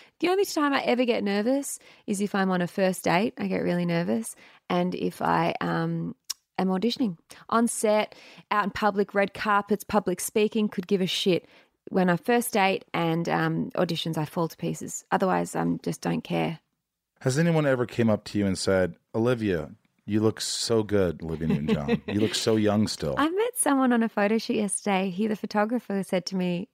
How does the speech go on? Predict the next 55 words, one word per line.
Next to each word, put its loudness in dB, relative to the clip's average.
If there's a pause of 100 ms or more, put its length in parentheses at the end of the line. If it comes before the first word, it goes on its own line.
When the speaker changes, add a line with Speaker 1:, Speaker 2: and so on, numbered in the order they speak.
Speaker 1:
"Do -6
you -2
know -2
Olivia 0
Newton-John?" -2
It's -10
just -14
weird -6
that -6
you -6
just -4
said -2
that. -4 (300)
No, 4 (220)
but 0
I 2
did -2
meet 0
her 0
once. -4
Speaker 2:
Oh 0
my -2
God, -2
I'd 0
love -2
to -8
meet -4
her. -8 (120)
Speaker 1:
I 0
was 0
in 2
her 2
driveway 0
at 0
her -4
house. -8
My -4
girlfriend, 0
it's -10
her, 2
st-, -2
um, 0
her -2
fairy -2
godmother, -2
or -4
not -8
fairy 0
godmother, 0
what 2
do 2
they -2
call 0
them? -2
Your, -2